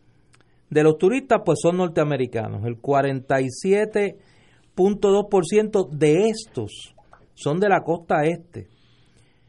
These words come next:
A eso le sigue treinta y ocho punto cinco por ciento de la, de la región sur y doce punto nueve de la región, eh, oeste. De los de la costa,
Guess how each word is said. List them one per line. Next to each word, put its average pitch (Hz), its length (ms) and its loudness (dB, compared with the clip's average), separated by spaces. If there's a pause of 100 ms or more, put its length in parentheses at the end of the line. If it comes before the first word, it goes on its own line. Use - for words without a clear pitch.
(180)
A 139 180 2
eso 196 220 4
le 202 400 4
sigue 190 460 -2
treinta 147 360 -2
y 139 60 0
ocho 160 240 -2
punto 185 280 0
cinco 185 360 -2
por 165 160 -2
ciento 185 320 -2
de 175 80 2
la, 151 520 2
de 139 220 -4
la 135 300 2
región 151 320 0
sur 170 460 -2 (680)
y 143 120 -4
doce 185 320 2
punto 214 400 0
nueve 190 540 0 (680)
de 139 140 0
la 139 140 4
región, 151 640 2 (220)
eh, 127 920 -4 (140)
oeste. 135 600 -4 (720)
De 190 340 2
los 190 320 2
de 156 440 6
la 139 180 2
costa, 190 840 2